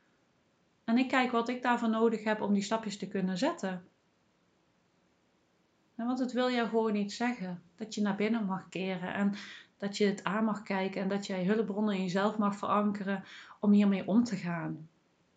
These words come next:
Hè, om stevig in jezelf te zijn, dat je bij alles kunt zijn wat er is. Want uiteindelijk, eh, krijg je daardoor zelfliefde, zelfvertrouwen,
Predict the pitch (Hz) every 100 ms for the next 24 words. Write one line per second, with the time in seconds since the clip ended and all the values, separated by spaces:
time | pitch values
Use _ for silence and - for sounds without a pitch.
0 | _ _ _ _ _ - 202 233 202 -
1 | 226 214 202 202 190 185 233 240 196 185
2 | 185 180 175 175 170 214 226 214 196 196
3 | 190 190 175 - 185 180 175 - _ _
4 | _ _ _ - 196 208 - 226 233 214
5 | 214 214 - 196 190 190 190 - - -
6 | _ _ _ - 208 202 202 190 180 196
7 | 208 202 196 196 190 180 202 214 208 -
8 | - 190 185 185 185